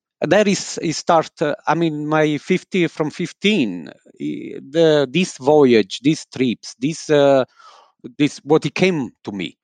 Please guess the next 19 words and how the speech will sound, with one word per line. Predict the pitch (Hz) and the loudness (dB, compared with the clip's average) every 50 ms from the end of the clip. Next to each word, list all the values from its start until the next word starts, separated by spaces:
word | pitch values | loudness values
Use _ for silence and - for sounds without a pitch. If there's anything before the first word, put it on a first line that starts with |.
| _ _ _ _ _ _ | _ _ _ _ _ _
It | - 117 135 - | -10 -10 -6 -6
gave | 196 202 185 | -6 -4 -4
me | 180 | -4
the | 160 147 147 | -2 -2 -2
opportunity | - - 139 - - - 139 139 135 117 - - 107 | -2 -2 -4 -6 -2 -2 -2 -2 -2 -2 -2 -2 -2
that, | 110 110 110 | -2 0 -2
that | 113 107 - | -2 -2 -2
where | - 117 123 131 | -2 0 0 2
I | 139 | 2
am | 139 139 143 | 2 0 -2
today. | - - 151 143 190 214 165 - - - - | -4 -6 -2 0 0 0 0 -2 -4 -8 -8
I | 120 | -8
mean, | 117 117 117 113 113 117 113 | -8 -8 -8 -8 -8 -8 -8
uh, | 113 104 - | -8 -10 -10
if | - - - - 127 - - | -12 -8 -8 -6 -4 0 0
I | 147 165 | 0 2
didn't | 165 185 170 170 165 156 | 2 4 4 4 2 4
have, | 160 160 160 147 135 135 | 4 4 4 4 4 4
uh, | 143 139 131 | 4 4 4